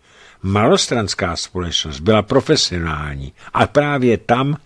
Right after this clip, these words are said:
napovídal v letech osmnáct set pět až osmnáct set osm, ovšem s roční přestávkou. Nakonec se uchytil ve Stavovském divadle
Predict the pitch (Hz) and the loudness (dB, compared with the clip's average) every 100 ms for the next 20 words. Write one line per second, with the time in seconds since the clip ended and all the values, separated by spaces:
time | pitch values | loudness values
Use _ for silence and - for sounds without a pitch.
0 | - - - - 95 110 127 123 131 131 | -20 -20 -16 -4 -2 2 4 6 6 6
1 | 127 104 113 120 - 120 - 127 123 120 | 4 4 4 2 -2 -4 -2 0 0 0
2 | 107 85 - 113 101 107 101 110 - 113 | -2 -2 2 2 0 -4 -2 -4 -2 0
3 | 113 107 87 - 92 - 120 127 127 _ | 0 0 -4 -6 -6 -4 -2 -2 -4 _
4 | - - - - - 185 - - 165 156 | -20 -20 -20 -14 0 0 2 -2 0 0
5 | - 131 127 - 127 - 87 - 82 71 | 0 0 0 0 -2 -2 -4 -2 -2 -2
6 | - - 60 60 - _ _ - - - | -8 -10 -10 -12 -20 _ _ -20 -20 -20
7 | - - - _ - 117 170 190 175 170 | -20 -20 -20 _ -4 0 4 4 4 2
8 | 123 - 139 151 147 127 - 131 135 - | 2 0 -2 2 2 2 4 2 2 0
9 | 147 123 104 95 101 107 107 127 | 2 4 4 2 2 2 2 0